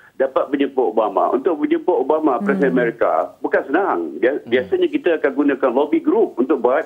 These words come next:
Speaker 1: bayar dan pergi berjumpa dengan Presiden Amerika
Speaker 3: Hmm.
Speaker 1: yang tak dapat berapa minit pun.
Speaker 3: Hmm.
Speaker 1: Tetapi dengan Obama, Perdana Menteri dapat, akan memudahkan banyak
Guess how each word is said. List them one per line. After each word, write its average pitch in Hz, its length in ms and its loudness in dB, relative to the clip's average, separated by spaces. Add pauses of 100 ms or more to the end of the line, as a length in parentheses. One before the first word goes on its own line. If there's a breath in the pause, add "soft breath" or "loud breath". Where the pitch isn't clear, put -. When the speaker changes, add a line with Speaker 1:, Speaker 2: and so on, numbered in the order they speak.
Speaker 1:
bayar 165 320 4
dan 151 160 0
pergi 156 320 -2
berjumpa 151 380 0 (100)
dengan 151 160 0
Presiden 147 400 0
Amerika 143 480 0 (160 loud breath)
Speaker 3:
Hmm. 127 240 -10
Speaker 1:
yang 147 240 2
tak 135 160 0
dapat 156 160 0
berapa 143 240 -2
minit 156 320 2
pun. 208 320 -2 (160 loud breath)
Speaker 3:
Hmm. 120 240 -12
Speaker 1:
Tetapi 170 400 0
dengan 170 160 2
Obama, 104 640 0
Perdana 151 320 0
Menteri 156 240 0
dapat, 123 480 -2
akan 170 240 0
memudahkan 175 480 2
banyak 170 220 2